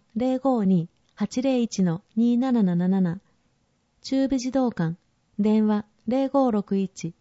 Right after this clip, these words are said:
三八の六零零零。東部児童館、電話、零五六一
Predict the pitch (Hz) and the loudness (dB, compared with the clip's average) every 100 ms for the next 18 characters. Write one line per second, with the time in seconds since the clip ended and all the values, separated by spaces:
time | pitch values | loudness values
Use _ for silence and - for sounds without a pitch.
0 | _ _ - 254 254 277 - 196 170 - | _ _ -6 -2 -2 -4 -2 -2 -2 -6
1 | _ 202 - 226 262 196 190 190 190 170 | _ -4 -2 -2 -2 -2 -2 -2 -4 -4
2 | - _ _ _ _ _ _ _ _ _ | -8 _ _ _ _ _ _ _ _ _
3 | 269 269 269 262 269 240 - 165 170 - | 0 2 0 0 2 0 0 -6 -6 -12
4 | _ _ - 220 226 214 214 226 - _ | _ _ -4 0 2 2 0 -4 -14 _
5 | 240 269 262 269 233 196 190 185 - - | -2 -2 0 2 2 0 -2 -4 -6 -10